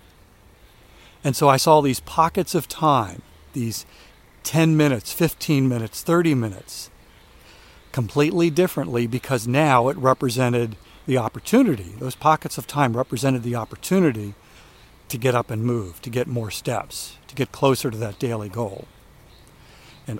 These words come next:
all of that came to fruition in twenty twenty because I was already, had already been thinking about time differently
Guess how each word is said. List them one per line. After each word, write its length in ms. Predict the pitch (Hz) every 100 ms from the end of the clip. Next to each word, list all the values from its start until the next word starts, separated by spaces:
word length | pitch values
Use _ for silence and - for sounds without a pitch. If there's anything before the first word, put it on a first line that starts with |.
| -
all 360 | 147 156 180 185
of 120 | 170
that 280 | 156 139 - - - - - - -
came 240 | - 143 127
to 80 |
fruition 560 | 117 143 127 147 - 127
in 140 | 113
twenty 340 | 107 143 127 117
twenty 440 | - 139 120 62 - - - - -
because 200 | - 117
I 100 | 120
was 160 | 117 -
already, 380 | 123 143 143 127
had 220 | - 127 -
already 360 | 139 151 143
been 280 | 131 127 117 - - - - -
thinking 400 | - 175 - 143
about 280 | 123 120 -
time 340 | - 127 117
differently 680 | 107 156 175 202 143 139